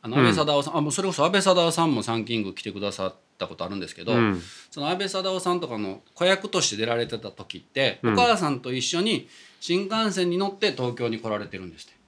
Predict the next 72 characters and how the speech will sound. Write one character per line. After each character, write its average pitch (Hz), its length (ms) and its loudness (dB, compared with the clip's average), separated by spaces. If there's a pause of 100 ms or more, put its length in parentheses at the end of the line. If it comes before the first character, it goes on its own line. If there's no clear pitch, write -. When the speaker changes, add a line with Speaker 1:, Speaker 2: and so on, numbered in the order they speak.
(320)
Speaker 2:
ほ 127 160 4
う。 - 20 10
Speaker 1:
来 104 60 6
ら 117 80 6
れ 117 100 0
て 113 140 -2
た、 113 160 0
Speaker 2:
ほ 123 100 4
う 113 40 4
Speaker 1:
当 98 120 0
時 107 140 0
ね。 92 160 -2
Speaker 2:
ほ 101 80 -4
う - 20 -4
ほ 87 40 -8
う 85 120 -14
ほ 95 60 -20
う。 95 40 -18 (440)
Speaker 1:
そ 214 100 -8
し - 80 -2
た 151 100 0
ら、 151 320 4 (200)
ま 160 80 -6
あ、 - 20 -4
こ 180 80 -6
れ 175 80 -4
有 208 160 -4
名 214 140 -2
な 147 80 0
話 131 260 -4
み 123 80 -6
た 123 100 -4
い 110 60 -4
な 107 80 -4
ん 104 80 -8
で 101 80 -14
す - 60 -16
け 131 80 -8
ど、 107 220 -8
や 180 80 -6
っ - 20 -16
ぱ 240 100 2
り 156 240 2
関 277 220 4
西 247 180 6
弁 226 240 2
な 151 80 4
ん 120 60 0
で 107 80 -4
す - 40 -10
よ、 85 60 -14
だ 95 80 -12
か 90 120 -10
ら、 - 40 -12
も 113 140 -4
と 120 100 2
も 110 140 0
と。 - 280 -6
Speaker 2:
う 147 60 4
ん。 104 320 4 (560)
Speaker 1:
で、 226 300 6 (1120)
関 277 240 2
西、 185 240 4
近 269 240 2
畿 233 140 -2
に 147 120 6
い 143 60 6
る 143 120 0
時 143 300 -2
は、 139 300 4
そ 131 120 -4
の、 120 440 -4